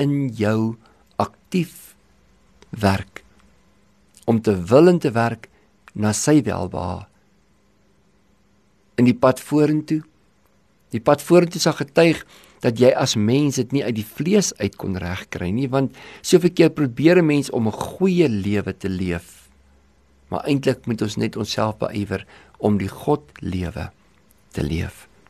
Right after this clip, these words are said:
Daardie lewe van Christus wat in my en jou en deur my en jou in ons lewens begin werk. Dis genade. Dit is die genade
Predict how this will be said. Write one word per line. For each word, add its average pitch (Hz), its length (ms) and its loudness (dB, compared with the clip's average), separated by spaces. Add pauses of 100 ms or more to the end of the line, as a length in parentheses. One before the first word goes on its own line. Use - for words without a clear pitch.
(1200)
Daardie 127 380 4
lewe 120 480 4
van 113 260 -4
Christus - 640 -6 (260)
wat 110 220 -4 (160)
in 139 320 2 (120)
my 107 260 0 (100)
en 107 160 0
jou 98 240 0 (280)
en 101 280 0
deur 135 340 4
my 101 300 0
en 104 120 0
jou 98 180 2 (280)
in 110 140 0
ons 101 160 0
lewens 92 400 -2
begin 85 320 -8
werk. 80 380 -10 (1080)
Dis - 220 -4
genade. 131 640 0 (1300)
Dit 156 180 4
is 139 180 0
die 131 140 -2
genade 131 640 0